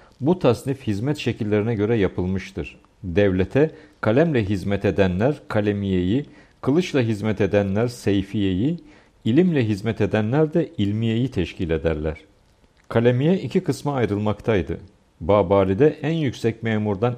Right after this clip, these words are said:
en küçük memura kadar hizmet edenler birinci kısma,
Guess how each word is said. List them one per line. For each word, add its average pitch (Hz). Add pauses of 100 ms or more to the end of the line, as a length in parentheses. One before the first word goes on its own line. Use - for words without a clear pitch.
en 151
küçük -
memura 98
kadar 104 (500)
hizmet 117
edenler 101
birinci 101
kısma, 101